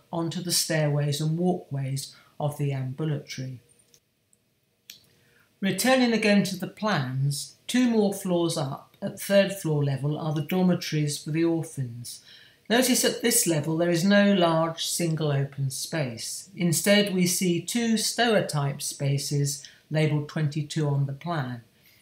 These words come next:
These are the dormitories. Each one is divided into five small rooms, each with a cupboard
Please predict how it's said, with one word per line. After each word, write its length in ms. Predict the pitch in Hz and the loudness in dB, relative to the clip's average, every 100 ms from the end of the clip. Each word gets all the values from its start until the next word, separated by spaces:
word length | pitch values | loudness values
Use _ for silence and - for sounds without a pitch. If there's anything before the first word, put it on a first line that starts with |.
| - | -8
These 260 | 220 233 208 | 2 4 4
are 80 | 202 | 2
the 80 | - | 2
dormitories. 880 | 202 170 139 - 135 127 127 - - | 4 4 0 -6 -6 -6 -6 -8 -2
Each 320 | 240 247 - | 0 0 0
one 160 | 175 165 | 0 0
is 120 | 151 | 0
divided 520 | 170 175 175 175 156 | 0 2 4 4 2
into 260 | 160 151 147 | 0 -2 -4
five 460 | - 202 202 202 | 0 2 4 2
small 400 | 196 175 165 165 | 0 0 2 2
rooms, 640 | 180 180 135 131 135 - - - _ | 4 4 4 0 -4 -6 -12 -20 _
each 400 | 196 202 - - | 2 2 2 -4
with 100 | 202 | -4
a 60 | 202 | -4
cupboard 500 | - 160 147 143 - | -2 -2 0 -2 -4